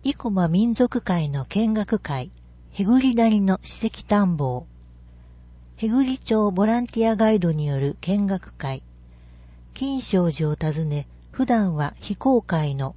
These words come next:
本尊や摩崖仏を拝観します。時ところ、三月十五日日曜日、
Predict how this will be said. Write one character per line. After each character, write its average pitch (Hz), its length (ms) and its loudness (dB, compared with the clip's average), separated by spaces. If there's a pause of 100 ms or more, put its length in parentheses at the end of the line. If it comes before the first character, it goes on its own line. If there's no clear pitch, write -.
本 240 300 -2
尊 156 340 0
や 131 280 -6
摩 180 160 0
崖 247 220 0
仏 214 340 -4
を 135 100 -2
拝 180 300 -6
観 165 300 -2
し - 140 -10
ま 139 140 -6
す。 - 220 -18 (1400)
時 247 320 -6
と - 200 -6
こ 160 180 -2
ろ、 156 160 -4 (600)
三 262 300 -4
月 190 260 -2
十 196 280 0
五 175 160 2
日 147 400 -6
日 175 340 -4
曜 190 240 0
日、 131 200 -8